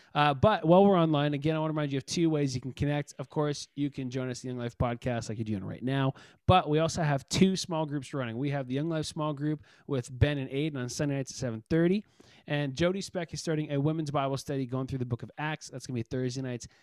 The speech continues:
at seven. And so you can D M us directly. You'll have information on our social and ways you can connect there. Uh, but make sure you're staying connected. If you're feeling disconnected,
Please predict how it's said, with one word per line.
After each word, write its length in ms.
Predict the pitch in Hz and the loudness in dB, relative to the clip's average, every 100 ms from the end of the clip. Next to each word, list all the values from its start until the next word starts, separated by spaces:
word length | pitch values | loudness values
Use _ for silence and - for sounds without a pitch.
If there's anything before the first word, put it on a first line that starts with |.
| _ - | _ -10
at 240 | 135 123 _ - | -8 -10 _ -14
seven. 520 | - 165 151 131 98 _ - _ | -6 -2 -2 -2 -6 _ -20 _
And 120 | 139 | -6
so 120 | - 143 | 0 2
you 200 | 139 147 | 4 2
can 260 | 147 135 | 0 -4
D 160 | 127 147 | 0 -2
M 100 | 147 | -2
us 100 | 135 | -6
directly. 420 | 147 143 135 147 | -8 -6 -4 -2
You'll 140 | 143 | 2
have 160 | 131 135 | 4 4
information 520 | 135 - 127 127 139 | 0 -4 -2 -2 -4
on 60 | 127 | -6
our 60 | |
social 400 | 117 135 127 131 | -6 -8 -8 -10
and 100 | 127 | -12
ways 220 | 120 123 120 | -10 -10 -12
you 60 | |
can 100 | 117 | -16
connect 320 | 107 123 113 - | -16 -14 -14 -12
there. 300 | 127 120 120 - _ _ - | -10 -6 -8 -10 _ _ -10
Uh, 200 | 120 117 | -6 -6
but 140 | 127 | -6
make 160 | 165 196 | -6 -6
sure 140 | - | -4
you're 40 | 185 | -2
staying 240 | 196 185 | 0 -2
connected. 440 | 160 180 180 123 | 0 -2 -2 -4
If 80 | 107 | -2
you're 100 | 123 | -4
feeling 300 | 131 156 151 | -2 0 0
disconnected, 720 | 139 165 - 165 160 185 202 | 0 -2 -2 -2 -2 -2 -4